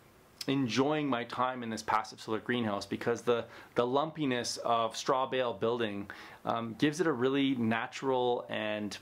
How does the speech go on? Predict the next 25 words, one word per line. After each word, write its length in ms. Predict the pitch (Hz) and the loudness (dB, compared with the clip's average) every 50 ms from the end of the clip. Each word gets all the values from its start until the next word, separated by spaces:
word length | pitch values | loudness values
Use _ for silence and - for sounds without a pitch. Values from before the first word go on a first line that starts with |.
| - - | -14 -14
homey 480 | - - - - 131 135 139 139 131 | -12 -6 0 2 2 4 4 2 0
feeling. 560 | 117 - - 117 123 127 127 117 101 95 - - - - - - - - - - - | -2 -2 -2 0 0 0 0 0 -2 -4 -6 -12 -16 -16 -16 -16 -16 -16 -18 -10 -2
And 220 | - 135 139 143 139 | -2 -2 0 -2 -4
so 560 | - - 143 135 131 131 131 131 127 131 131 120 | 0 2 2 4 4 2 2 2 2 0 0 2
going 280 | 123 147 165 175 165 | 2 4 4 2 0
forward, 680 | - - - 147 147 175 170 151 127 117 110 110 110 113 - - - - - - - - - | -2 -2 2 2 2 4 2 2 2 2 2 2 -2 -4 -10 -16 -20 -20 -18 -20 -20 -12 -6
um, 240 | 101 107 107 107 107 | -4 -4 -4 -4 -4
straw 380 | - - - - 151 147 151 147 | -6 -2 2 2 4 4 4 0
is 120 | 127 107 101 104 - | -2 -4 -8 -4 0
definitely 460 | 135 131 143 147 170 170 165 160 147 | 0 0 0 -2 -4 -2 0 0 0
going 260 | 123 127 127 131 131 | 2 0 0 0 0
to 60 | 120 | -2
be 180 | - 92 117 117 | 0 2 2 2
on 140 | 113 113 113 | 2 2 0
my 240 | 110 110 113 117 117 | 0 0 0 0 0
list 600 | 120 123 131 135 120 117 - - - - - - - - - - - - - | 2 2 2 2 2 0 -2 -4 -4 -6 -8 -14 -16 -18 -20 -20 -14 -6 0
of 500 | 120 113 110 110 110 107 104 98 - - 311 | 2 2 2 2 2 0 -2 -4 -8 -10 -4
materials 640 | 117 104 107 110 - - 151 170 170 147 120 110 - | 0 0 0 0 2 2 2 4 4 4 2 0 -2
to 140 | - - 113 | -4 -4 -2
use 520 | 107 113 135 139 135 123 113 110 98 - - - | 2 2 4 4 4 4 4 2 0 -2 -8 -8
for 240 | - - 123 117 110 | -4 0 2 2 2
a 40 | 107 | 0
passive 420 | - - 107 104 104 - 107 98 | -2 -2 -2 -2 -4 -6 -12 -12
solar 220 | - - 101 95 | -8 -6 -6 -4
greenhouse. 560 | 92 - 104 107 107 92 92 95 - - - | -2 0 0 0 0 -2 -4 -6 -6 -8 -14